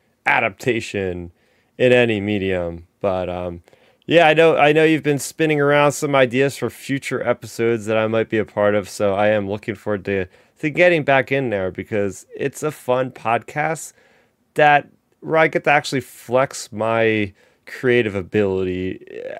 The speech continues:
out, thinking outside of the box, and I really appreciate that. Um, 'cause I'm, you know, I,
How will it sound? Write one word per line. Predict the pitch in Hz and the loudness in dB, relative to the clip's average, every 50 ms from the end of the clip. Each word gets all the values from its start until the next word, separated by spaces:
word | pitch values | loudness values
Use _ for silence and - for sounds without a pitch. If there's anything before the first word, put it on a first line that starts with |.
| - - | -6 -2
out, | 131 147 131 | -2 -2 -2
thinking | - - _ _ - 165 147 - 135 127 95 | -4 -12 _ _ -6 -6 -6 -6 -8 -8 -6
outside | - 113 - - - - - 101 92 92 | -6 -8 -8 -10 -16 -12 -8 -8 -6 -6
of | 92 90 | -8 -10
the | 90 | -10
box, | - - - - - - - | -12 -14 -16 -16 -18 -14 -12
and | - 113 | -8 -6
I | 113 | -2
really | 117 117 110 104 | 0 0 0 0
appreciate | 95 - - 104 101 - - 98 95 92 85 | -2 -6 -10 -10 -10 -8 -8 -6 -6 -6 -6
that. | - 92 92 92 87 - - - - _ _ - | -6 -6 -4 -4 -6 -8 -14 -20 -20 _ _ -10
Um, | - 95 92 95 95 87 - - - - - _ - | -8 -6 -6 -6 -6 -8 -10 -12 -18 -20 -20 _ -4
'cause | - 196 190 | -2 0 2
I'm, | 185 196 190 185 170 156 - - | 4 4 6 6 4 2 0 -4
you | - 160 | 0 0
know, | 127 | 2
I, | 107 107 107 104 - - - - | 2 2 0 -2 -6 -10 -14 -16